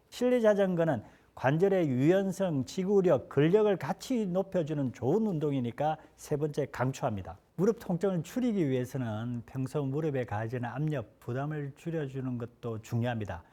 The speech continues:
평소에 가지고 다니면서 무릎 통증 완화에 도움이 되는 도구 세 가지,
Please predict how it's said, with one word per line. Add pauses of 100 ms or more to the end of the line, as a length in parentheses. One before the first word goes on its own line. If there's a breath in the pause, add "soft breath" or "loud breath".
평소에
가지고
다니면서
무릎
통증
완화에
도움이
되는
도구 (140)
세
가지,